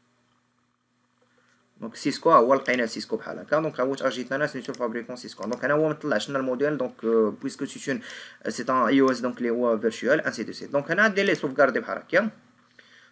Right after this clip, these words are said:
دونك ها هو بالنسبه للبور ريزو، تيقول لك راه هو طلع لنا واحد البور ريزو سميتو الماناجمنت. دونك ما قدرش لان الفيتاس، لان ما كاين حتى شي حاجه خدام عليه. دونك راه هو ديتيكتا بانه سي ان بور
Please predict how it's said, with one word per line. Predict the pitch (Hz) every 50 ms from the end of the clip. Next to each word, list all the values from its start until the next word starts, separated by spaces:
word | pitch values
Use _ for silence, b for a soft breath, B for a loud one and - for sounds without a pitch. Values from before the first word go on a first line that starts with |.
| b _
دونك | - - -
ها | 196
هو | 202
بالنسبه | 196 170 151 151 170 180
للبور | 175 - - 175 175
ريزو، | 170 170 156 131 143 151 170
تيقول | 165 151 135 143 143
لك | 139 151
راه | 143 143
هو | 139 143 139 139
طلع | - 139 127 110
لنا | 117 135
واحد | 139 131 117 110
البور | - - - - 127 123
ريزو | 123 120 113 120
سميتو | 117 117 123 113 - 117
الماناجمنت. | 117 117 117 113 110 104 127 127
دونك | 107 127 117 120
ما | 123 110
قدرش | - 123 135 135 - - -
لان | 123 123 120 127 131 131
الفيتاس، | 123 117 127 135 - 139 131 127 -
لان | 120 120 120 123
ما | 120 117 117 117
كاين | 113 - 123 113
حتى | - 147
شي | - 135
حاجه | 120 123 123
خدام | 123 - 104 - 120 107 92
عليه. | 95 117 131 139
دونك | 131 127 110 120
راه | 117 120
هو | 120 120
ديتيكتا | 127 131 143 - 147 - - - 143
بانه | 110 113 - 135 131 123
سي | - 131 117 -
ان | 120 110 -
بور | 147 131 117